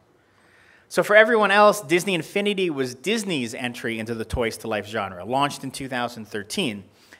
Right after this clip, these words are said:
As in Skylanders, the toy you place on their base is the character you play as in the game. Unlike Skylanders, which is mostly all original I P, Disney Infinity let you play with characters from many different Disney properties,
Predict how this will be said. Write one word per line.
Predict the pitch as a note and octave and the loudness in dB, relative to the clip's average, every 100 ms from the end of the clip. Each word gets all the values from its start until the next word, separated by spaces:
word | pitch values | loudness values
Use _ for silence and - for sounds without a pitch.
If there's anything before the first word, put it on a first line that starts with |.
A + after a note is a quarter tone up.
| - - | -18 0
As | F#3 E3+ | 2 2
in | G3 | -2
Skylanders, | E3 - F#3 F#3+ G3 E3+ E3 E3 | -4 0 2 4 2 0 -2 -4
the | |
toy | C#3+ G3 | -4 -2
you | F3 D#3+ | 0 0
place | - E3 F3 | -2 -2 -2
on | D3 | 0
their | B2 | 0
base | B2 G3 F#3+ D#3 | 0 0 0 -4
is | B2 | -10
the | - | -10
character | - F3 D#3+ D3+ | -2 0 0 -4
you | C3 | -8
play | - E3 D3 | -4 0 2
as | C#3 | 0
in | C3 | -4
the | A2+ | -4
game. | D#3+ G#3 D#3+ C3 - - - - _ | -2 0 -2 -4 -14 -20 -20 -20 _
Unlike | A3 C#4 D3+ A#2+ | 0 2 0 -2
Skylanders, | - B2 A2+ A2+ A#2+ C#3+ | -2 -2 -2 -4 -4 -6
which | C#3 C#3 | -6 -8
is | B2 | 0
mostly | C#3+ C#3+ C#3+ C#3 | 2 2 0 2
all | B2+ B2+ | 4 2
original | A2+ E3+ F#3 D#3 A#2 | 0 0 0 -2 -2
I | G#2+ G#2 | -2 -4
P, | - A2 A2+ | -6 -12 -12
Disney | B2 D3+ E3+ D#3 | -8 -6 -4 -4
Infinity | C3 - B3+ A#3 F#3+ D#3+ | -6 -4 -2 0 0 2
let | D#3+ D#3+ | 2 0
you | |
play | - D3 | -2 -2
with | C#3 - | -2 -6
characters | - C#3+ C#3 C#3+ C3 | -6 -4 -4 -6 -6
from | - C3 C#3 | -6 -6 -4
many | E3 F#3+ | -2 -2
different | D#3 C#3 C#3 | -4 -4 -6
Disney | B2+ A2+ A#2+ | -10 -8 -10
properties, | - G3+ G3+ C3 A#2+ A#2 | -4 -2 -2 -4 -8 -8